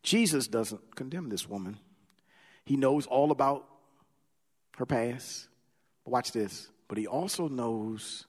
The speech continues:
the potential of her future. Can I talk to you?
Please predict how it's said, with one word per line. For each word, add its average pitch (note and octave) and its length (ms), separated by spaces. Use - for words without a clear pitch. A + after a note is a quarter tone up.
the A2 60
potential G2 560
of G2+ 120
her G2 120
future. - 440
Can D#3 120
I D3+ 40
talk F#3+ 280
to G3+ 100
you? F#3+ 160